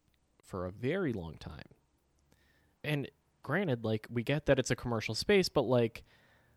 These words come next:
at least be honest with the hunch, like, because you're doing a lot of work to just tell people, like,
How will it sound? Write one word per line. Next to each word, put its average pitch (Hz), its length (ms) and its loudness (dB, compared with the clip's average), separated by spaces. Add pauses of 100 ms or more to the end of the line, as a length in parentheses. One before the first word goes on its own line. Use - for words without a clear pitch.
(920)
at 151 160 0
least - 240 -2
be 147 140 2
honest 120 340 -2
with 135 140 -2
the 98 60 -8
hunch, - 500 -6 (120)
like, 120 460 -2 (460)
because 131 300 -2
you're 123 100 0
doing 135 280 -2
a 135 60 0
lot 131 160 2
of 113 80 0
work 113 280 -2
to 107 120 -2
just 107 220 -8 (1300)
tell 120 180 -2
people, 110 260 -4
like, 107 120 -4